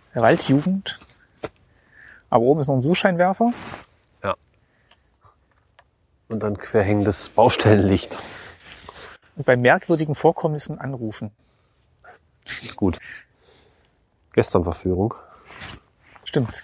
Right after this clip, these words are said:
Speaker 1: gestern
Speaker 2: Jeden
Speaker 1: war
Speaker 2: Freitag fünfzehn bis siebzehn Uhr. Und auch nur dann, wenn jemand von uns da ist.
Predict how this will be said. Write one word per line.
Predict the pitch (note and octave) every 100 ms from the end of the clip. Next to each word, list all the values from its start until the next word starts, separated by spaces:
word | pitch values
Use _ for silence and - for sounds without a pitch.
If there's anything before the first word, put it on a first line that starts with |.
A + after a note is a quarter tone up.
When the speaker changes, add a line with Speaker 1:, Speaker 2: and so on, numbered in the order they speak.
| -
Speaker 1:
gestern | -
Speaker 2:
Jeden | A2+
Speaker 1:
war | C#3
Speaker 2:
Freitag | G2+ G#2+ G2+
fünfzehn | - F#2+ -
bis | G2
siebzehn | - - F#2+
Uhr. | - D#2+ - _ _
Und | - B2
auch | B2
nur | - A2
dann, | G#2 G#2+
wenn |
jemand | F#2+ G#2 G2
von | -
uns | - G2+ -
da | G2+ A2
ist. | D#2 - -